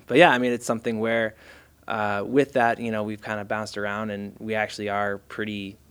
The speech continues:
uh, in different parts of the country. Like, my older brother and younger brother are both up in Seattle. My little sister is out in Virginia, and my parents are in Pennsylvania now. So,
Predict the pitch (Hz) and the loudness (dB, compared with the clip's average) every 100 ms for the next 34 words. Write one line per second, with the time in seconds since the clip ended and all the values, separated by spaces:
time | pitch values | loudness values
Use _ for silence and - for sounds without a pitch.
0 | - - 101 98 101 104 - - - _ | -18 -12 -8 -8 -8 -8 -8 -12 -20 _
1 | - - _ - 117 110 - 110 - 107 | -20 -20 _ -14 -8 -8 -6 -6 -6 -8
2 | 101 104 117 104 101 101 104 98 101 101 | -10 -6 -4 -4 -4 -4 -4 -4 -4 -2
3 | 98 - - - - 98 98 101 98 101 | -4 -8 -20 -18 -12 -6 -4 -4 -2 -2
4 | 92 95 98 101 92 - 98 98 98 98 | -2 -4 -6 -8 -12 -6 -2 -2 -2 -4
5 | 98 95 101 - 101 95 90 - 92 95 | -6 -6 -8 -6 -6 -6 -8 -10 -8 -8
6 | 117 95 98 101 101 95 95 90 101 98 | -12 -14 -10 -10 -8 -8 -8 -8 -8 -8
7 | 95 95 95 98 110 92 92 92 - - | -10 -12 -14 -14 -14 -12 -12 -12 -12 -10
8 | 95 | -10